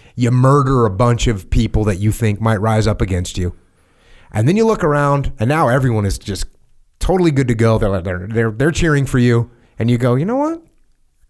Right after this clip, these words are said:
All right. Hey, we're good. I'm gonna ride this out. I'm gonna take advantage of this."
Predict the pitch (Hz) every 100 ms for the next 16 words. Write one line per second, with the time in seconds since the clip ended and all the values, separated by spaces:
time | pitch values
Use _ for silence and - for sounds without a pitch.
0 | _ - 262 226 196 - _ _ _ _
1 | _ - 170 95 - _ _ _ _ _
2 | _ _ _ - - - 151 123 120 80
3 | - - - _ - 143 127 113 101 98
4 | 85 85 - 80 76 - - - 135 123
5 | 92 - 82 87 87 92 85 80 82 71
6 | -